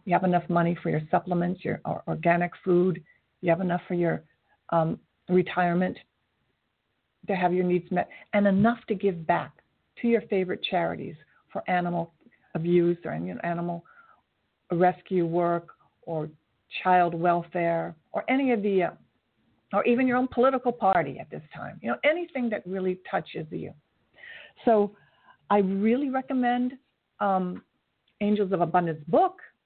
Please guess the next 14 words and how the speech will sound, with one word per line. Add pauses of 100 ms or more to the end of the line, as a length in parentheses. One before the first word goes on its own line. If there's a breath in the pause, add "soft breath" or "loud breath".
(720)
by
Doreen
Virtue
because (120)
it
has
eleven
messages (100)
to
help
you
manifest,
support, (140)
supply